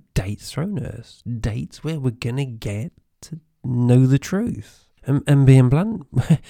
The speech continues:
it, it never happens. We hear absolutely fuck all.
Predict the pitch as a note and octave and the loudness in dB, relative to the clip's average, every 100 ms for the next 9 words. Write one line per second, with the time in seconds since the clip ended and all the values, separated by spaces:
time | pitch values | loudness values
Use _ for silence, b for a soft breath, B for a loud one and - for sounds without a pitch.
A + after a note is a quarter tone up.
0 | B B B E3 F3+ D#3+ D3 E3 D#3+ D3+ | B B B -8 -2 -2 2 4 4 2
1 | D#3+ - G#2 G2 G2 _ _ - C3 G3 | -2 -2 -2 -2 -10 _ _ -4 -2 -2
2 | F#3 D#3+ A#2+ G#2+ D3+ D#3 G3 - A#2+ D#3 | -2 0 2 0 -4 -8 -18 -18 -8 -6
3 | D#3+ - - F#3 F#3+ C#3 G#2+ - B2 C#3 | -6 -8 -8 -2 0 0 -2 -2 -4 -4
4 | _ _ - D#3 D#3+ - A3 F#3 A2+ - | _ _ -10 -8 -8 -8 -8 -8 -10 -16